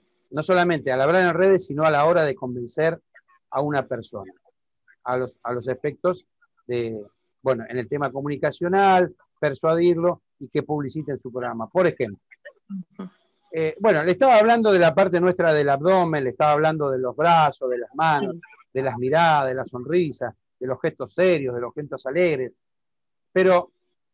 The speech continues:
Speaker 1: eh, también nuestros pies. Por ejemplo, hay muchos oradores o, o cuatro profesores que imaginemos sentados en una mesa dando una charla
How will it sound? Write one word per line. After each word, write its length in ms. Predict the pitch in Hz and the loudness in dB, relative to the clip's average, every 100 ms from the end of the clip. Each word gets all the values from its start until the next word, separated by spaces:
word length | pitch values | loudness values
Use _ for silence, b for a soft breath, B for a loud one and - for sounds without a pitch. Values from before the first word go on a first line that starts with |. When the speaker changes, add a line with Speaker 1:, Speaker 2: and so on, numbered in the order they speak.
| _ | _
Speaker 1:
eh, 380 | 147 151 143 151 | -6 -4 -2 -2
también 320 | 185 196 262 233 | 0 2 0 2
nuestros 360 | 208 - 165 _ | 0 -2 -8 _
pies. 460 | 247 240 165 - _ _ _ - | 0 2 2 0 _ _ _ -2
Por 140 | 175 | 0
ejemplo, 540 | 180 220 175 185 143 _ _ - | 2 0 2 2 2 _ _ -4
hay 560 | 185 220 220 196 180 180 | 2 4 4 2 2 2
muchos 320 | 226 226 180 | 0 -2 0
oradores 520 | 185 196 226 214 196 | 2 4 4 4 2
o, 100 | 196 | 2
o 260 | 190 170 156 | 2 2 2
cuatro 300 | 240 - 196 | 2 2 -2
profesores 440 | 170 147 220 208 196 | -2 -4 -2 -2 -2
que 80 | 151 170 | -8 -4
imaginemos 460 | 151 165 196 185 | -6 -2 -2 -2
sentados 380 | 151 151 190 - | -4 0 0 -2
en 80 | 165 | -6
una 140 | 160 | -4
mesa 440 | 165 196 - 185 - _ - | 0 -2 0 -2 -2 _ -12
dando 240 | - 175 175 | 0 0 0
una 160 | 151 139 | -2 0
charla 500 | 196 190 180 180 | 2 4 4 0